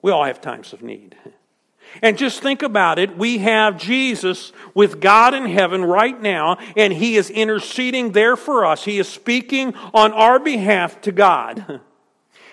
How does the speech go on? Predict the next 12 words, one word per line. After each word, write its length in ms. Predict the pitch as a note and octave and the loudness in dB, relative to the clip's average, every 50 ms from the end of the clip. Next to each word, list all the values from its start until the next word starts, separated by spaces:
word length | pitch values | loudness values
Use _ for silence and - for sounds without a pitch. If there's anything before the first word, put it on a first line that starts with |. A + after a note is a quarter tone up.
| _ - | _ -2
And 180 | A3+ A3 G#3 E3+ | 0 0 0 0
Jesus 480 | - A3+ B3+ C4 B3+ G#3+ C#4+ A#3 - | -2 -2 -2 -2 -4 -4 -6 -6 -4
understands 840 | G#3 G#3 G#3+ A3+ A3 B3 G#3+ - - - A#3+ A3 G3+ F#3 E3 C#3+ - | -2 -2 -2 0 -2 -6 -10 -10 -10 -8 -6 -6 -6 -6 -8 -10 -10
us 420 | B2+ A2+ A2 - - - - - _ _ _ _ _ _ _ _ _ _ _ _ _ _ _ _ _ _ _ _ | -12 -12 -12 -16 -20 -20 -20 -20 _ _ _ _ _ _ _ _ _ _ _ _ _ _ _ _ _ _ _ _
because 340 | E3+ E3 - G3 G3+ F#3 | -8 0 2 2 2 2
he's 200 | G3 G3 F#3 D#3 | 2 -4 -10 -10
been 200 | - G3+ A3+ G#3+ | -6 -6 -4 -4
here 300 | F#3+ D3 C3+ E3 E3 F3+ | -4 -6 -8 -8 -6 -6
and 160 | F#3 F3+ F3+ F3 | -6 -6 -6 -6
lived 200 | F#3 F3 F3 G3 | -6 -4 -4 -6
among 320 | F#3 F3 F3 D#3+ C#3 A#2+ | -6 -4 -6 -8 -10 -12
us. 380 | A#2 - - - - - - | -16 -20 -20 -20 -20 -20 -20